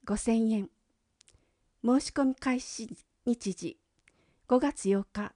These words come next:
土曜、十四時。申し込み方法、参加費を添えて、窓口でお申し込みください。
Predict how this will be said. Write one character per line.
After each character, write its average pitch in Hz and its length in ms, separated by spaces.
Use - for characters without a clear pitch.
土 214 80
曜、 226 280
十 262 240
四 196 180
時。 - 220
申 233 140
し - 120
込 254 120
み 247 120
方 247 200
法、 - 320
参 277 260
加 294 120
費 202 180
を - 20
添 208 200
え 214 60
て、 208 280
窓 254 240
口 277 240
で 196 180
お 208 80
申 208 180
し - 40
込 202 120
み 196 100
く 214 80
だ 208 120
さ 202 200
い。 - 80